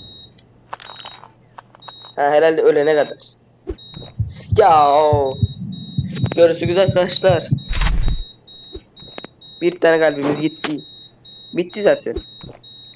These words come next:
Ama böyle çok güzel diye bir ses geliyor. Bak ya, çekiç kullanacak. Keriz oğlu, keriz. Görüşürüz arkadaşlar. Bilmez oynasın.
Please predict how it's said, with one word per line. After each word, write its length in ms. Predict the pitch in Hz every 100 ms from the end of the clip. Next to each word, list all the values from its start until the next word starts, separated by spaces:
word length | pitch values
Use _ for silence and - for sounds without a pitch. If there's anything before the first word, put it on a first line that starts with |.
| _ _ - - - - - - _ - 101 101 - _ -
Ama 120 | - 143
böyle 140 | 147
çok 180 | 151 147
güzel 180 | 117 - - - - 208 - - - - - -
diye 140 | 143
bir 60 | 135
ses 260 | - 147 -
geliyor. 380 | 127 120 120 - - - - - - - - - - - - -
Bak 400 | 185 196 196 -
ya, 180 | 151 131
çekiç 440 | 127 - 170 170 -
kullanacak. 600 | 143 131 120 110 110 -
Keriz 440 | - 123 113 -
oğlu, 120 | - -
keriz. 340 | - 117 - - - - - - - - _ - - - -
Görüşürüz 400 | 139 135 151 151
arkadaşlar. 600 | 156 156 160 - - 139 - - - - - _ _ _ - - - - _ _ _ -
Bilmez 240 | 143 147 147
oynasın. 440 | 151 139 - -